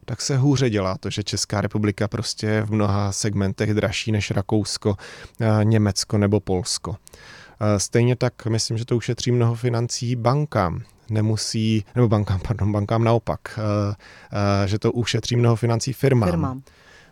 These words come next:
Speaker 2: Tak oni <clears throat> vesměs už většina velkých firem v euro obchodují.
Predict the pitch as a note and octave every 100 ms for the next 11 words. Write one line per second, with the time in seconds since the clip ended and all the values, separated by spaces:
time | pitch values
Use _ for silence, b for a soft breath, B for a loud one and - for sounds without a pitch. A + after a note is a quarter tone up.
0 | - F3 E3 D#3+ D3+ D3+ D3 - F3 F3
1 | - D#3+ - E3 D#3 - D#3+ E3 D#3 D#3+
2 | D#3 D3 - E3 - D#3 D#3 D#3+ D#3+ -
3 | D3+ E3 - - C#3+ C3 B2+